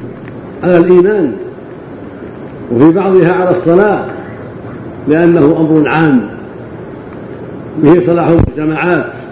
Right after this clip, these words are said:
به صلاح الأفراد والجماعات، به صلاح الأسر، به صلاح الذكور والإناث، به، به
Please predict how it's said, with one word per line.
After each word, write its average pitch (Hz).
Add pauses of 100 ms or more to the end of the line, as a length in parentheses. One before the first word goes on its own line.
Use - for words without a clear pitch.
(1300)
به 160
صلاح 180
الأفراد 175 (1700)
والجماعات، 160 (1040)
به 170
صلاح 180
الأسر، 180 (800)
به 156
صلاح 165
الذكور 175
والإناث، 170 (1600)
به، 175
به 175